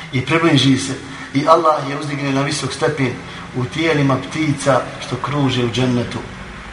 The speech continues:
i pjevuše iznad dvoraca i cvrkoću sa onima koji imaju čist karakter u Firdausu, a poslanici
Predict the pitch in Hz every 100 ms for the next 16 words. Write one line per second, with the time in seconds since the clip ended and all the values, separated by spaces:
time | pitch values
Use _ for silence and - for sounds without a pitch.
0 | - - - - 123 - 135 135 202 208
1 | 185 147 139 143 123 170 151 135 131 131
2 | - - 117 - 120 - 110 - - -
3 | - - - - - 139 165 180 151 143
4 | - - - - - - 135 139 175 160
5 | 131 - 135 - - 113 131 - 120 -
6 | 113 - 117 135 113 - - - - -
7 | - - - - - 113 117 113 117 120
8 | 135 170 -